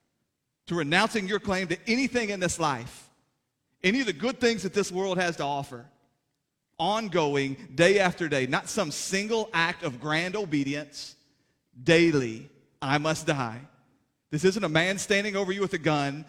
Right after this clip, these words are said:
saying, "Renounce the name of Jesus Christ or I will shoot you." Again, this is something perhaps even tougher than that. This is dying to things which in and of themselves aren't bad. They may well be good. And yet, day after day, you come to this place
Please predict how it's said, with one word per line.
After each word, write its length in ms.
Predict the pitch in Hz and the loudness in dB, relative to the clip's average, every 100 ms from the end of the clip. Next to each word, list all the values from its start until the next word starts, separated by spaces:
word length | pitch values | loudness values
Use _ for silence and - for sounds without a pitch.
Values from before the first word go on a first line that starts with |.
| - | -18
saying, 240 | - 180 165 | -2 0 0
"Renounce 400 | 151 165 240 - | 0 2 2 0
the 80 | 226 | 0
name 200 | 220 202 | 2 0
of 100 | 151 | -2
Jesus 340 | 185 220 185 | -2 -2 -2
Christ 320 | 190 190 185 | 0 0 0
or 80 | 175 | -2
I 60 | 185 | -2
will 120 | 165 | -2
shoot 400 | - 196 196 - | -6 -8 -10 -12
you." 220 | 131 123 _ _ _ _ _ _ _ _ _ _ _ _ _ - | -16 -18 _ _ _ _ _ _ _ _ _ _ _ _ _ -8
Again, 240 | 139 214 | 0 2
this 140 | 196 | 2
is 80 | 208 | 0
something 280 | 202 202 202 | -2 -2 -2
perhaps 320 | 160 180 190 | 2 4 4
even 220 | 196 208 | 2 0
tougher 300 | 160 214 233 | 2 2 4
than 140 | 208 190 | 0 0
that. 420 | 165 135 - - _ _ _ _ | 0 -2 -8 -20 _ _ _ _
This 160 | 180 233 | 2 2
is 80 | 185 | 4
dying 320 | 190 214 226 | 4 6 2
to 80 | 185 | 0
things 280 | 208 220 | -2 -2
which 140 | 185 - | -4 -4
in 140 | 208 | -2
and 120 | 226 247 | 0 0
of 100 | 220 | -2
themselves 580 | 202 - 185 190 - - - - | -2 0 2 0 -4 -12 -20 -6
aren't 260 | 190 269 - | -4 -2 0
bad. 500 | 233 285 131 107 - _ _ _ _ _ _ _ _ _ | 0 0 -4 -12 -18 _ _ _ _ _ _ _ _ _
They 140 | 160 240 | 2 4
may 180 | 247 | 4
well 220 | 294 247 226 | 4 2 4
be 180 | 214 | 2
good. 480 | 214 185 302 165 113 - _ _ _ _ _ _ | 2 0 0 -2 -8 -18 _ _ _ _ _ _
And 140 | 156 | 0
yet, 280 | 185 165 135 | 2 0 2
day 260 | 135 185 262 | 6 6 6
after 280 | 277 - 269 | 2 0 0
day, 200 | 175 180 | 4 4
you 120 | 196 | 2
come 200 | - 226 | -2 -2
to 60 | |
this 160 | 196 170 | -2 -4
place 320 | 196 180 175 | -2 -2 -2